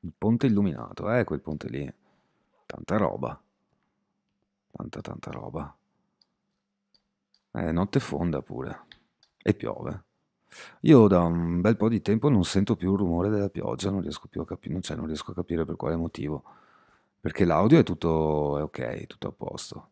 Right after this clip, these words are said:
Ma <laughs> se dorme basta la metà dei giocatori per fare giorno. Infatti, infatti, che magari non volevo che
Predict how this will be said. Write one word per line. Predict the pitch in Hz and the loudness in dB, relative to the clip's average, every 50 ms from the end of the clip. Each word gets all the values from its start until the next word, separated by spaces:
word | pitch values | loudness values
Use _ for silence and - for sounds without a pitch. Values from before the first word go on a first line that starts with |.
| _ _ | _ _
Ma | - - 90 95 - _ | -10 -6 -6 -6 -6 _
<laughs> | - - - - - - - - - - _ _ _ _ _ _ _ _ _ _ _ _ _ | -12 -14 -12 -10 -10 -10 -10 -12 -14 -16 _ _ _ _ _ _ _ _ _ _ _ _ _
se | - - - 98 | -8 -4 -2 2
dorme | 92 95 85 95 110 104 87 80 | 4 6 6 6 6 4 2 2
basta | 82 80 - - 85 | 0 0 0 0 0
la | 85 | 2
metà | 82 82 95 90 | 2 0 0 0
dei | 87 87 85 | 0 0 0
giocatori | 87 82 80 107 - - 82 85 85 | 0 0 -2 -2 -2 0 0 0 0
per | 76 80 - | -2 -6 -8
fare | - - - 64 | -8 -8 -10 -8
giorno. | - - 58 53 52 - 57 55 52 - _ | -8 -8 -10 -10 -10 -12 -12 -14 -16 -16 _
Infatti, | - - 95 85 80 - 85 | -4 0 2 2 2 0 -6
infatti, | 85 - - 85 85 90 - 90 85 - _ _ - - _ _ _ _ _ _ _ _ _ _ _ _ _ _ - - | -10 -6 -4 -4 -4 -4 -6 -10 -12 -12 _ _ -20 -20 _ _ _ _ _ _ _ _ _ _ _ _ _ _ -16 -10
che | - - | -6 -6
magari | 73 69 67 67 69 73 73 69 55 - | -4 -4 -4 -4 -4 -4 -4 -6 -8 -10
non | - 55 57 65 73 78 | -10 -10 -6 -4 -4 -2
volevo | 78 78 78 80 78 80 80 80 78 | 0 0 2 2 2 2 2 0 0
che | 76 - 78 76 78 78 82 82 82 82 73 - - - - - | -2 -2 -4 -2 -2 -2 -2 -4 -4 -6 -8 -10 -12 -16 -18 -20